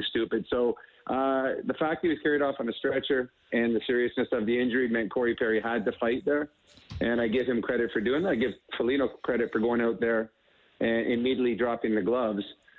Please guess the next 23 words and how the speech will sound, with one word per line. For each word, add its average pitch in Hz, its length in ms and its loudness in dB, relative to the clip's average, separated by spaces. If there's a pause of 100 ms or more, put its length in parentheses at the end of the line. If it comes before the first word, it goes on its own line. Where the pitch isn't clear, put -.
(140)
Uh, 113 80 2
but 107 160 2
that 139 220 2
is, 117 220 0
uh, 113 640 0
outside 147 720 0
of, 113 140 2 (600)
you 131 80 2
know, 113 220 2
the, 113 240 0
the 123 140 2
ugliness 127 480 2
of 110 180 0
the 117 100 2
injury, 117 440 2 (380)
that 131 140 0
is 123 180 2
a 107 180 0 (180)
huge 143 480 0
impact 120 600 -2 (240)
on 123 240 2
this 110 160 0 (140)
series. 113 360 0